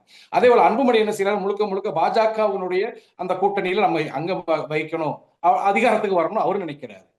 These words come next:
ஆனா அவங்க குழப்பத்தை முதல் தீர்க்கட்டும். முதல் எடப்பாடியே குழம்பி போயிருக்காரு. இவர்கிட்ட போய் என்ன ராஜ்யசபா சீட் இவங்க கேட்கறது? ஏன்னா அடுத்தடுத்து வரக்கூடிய தேர்தல்களை எடப்பாடி தலைமையை நம்பி போனால் அது வெற்றி பெற வாய்ப்பில்லை என்பதை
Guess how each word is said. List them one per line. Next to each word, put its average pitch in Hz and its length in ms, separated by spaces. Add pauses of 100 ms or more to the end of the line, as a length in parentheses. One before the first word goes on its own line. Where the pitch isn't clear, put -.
(420)
ஆனா - 200
அவங்க 160 340
குழப்பத்தை 226 380
முதல் 208 200
தீர்க்கட்டும். 170 420
முதல் 170 200
எடப்பாடியே 269 580
குழம்பி 233 280
போயிருக்காரு. 208 380
இவர்கிட்ட 220 320
போய் 220 100
என்ன 208 160
ராஜ்யசபா 190 440
சீட் 165 260
இவங்க 165 200
கேட்கறது? 147 440 (840)
ஏன்னா 202 460 (180)
அடுத்தடுத்து 262 720
வரக்கூடிய 240 460
தேர்தல்களை 240 680
எடப்பாடி 262 520
தலைமையை 233 540
நம்பி 208 400
போனால் 226 720 (720)
அது 156 240
வெற்றி 165 280
பெற 220 180
வாய்ப்பில்லை 226 520
என்பதை 196 640